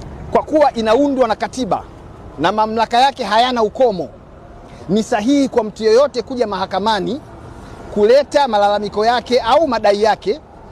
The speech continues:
dhidi ya mtu yoyote, na maamuzi, ma-, malalamiko hayo yakasikilizwa na kutolewa maamuzi.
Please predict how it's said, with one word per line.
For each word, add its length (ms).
dhidi 260
ya 100
mtu 180
yoyote, 460
na 240
maamuzi, 540
ma-, 220
malalamiko 540
hayo 360
yakasikilizwa 880
na 80
kutolewa 440
maamuzi. 560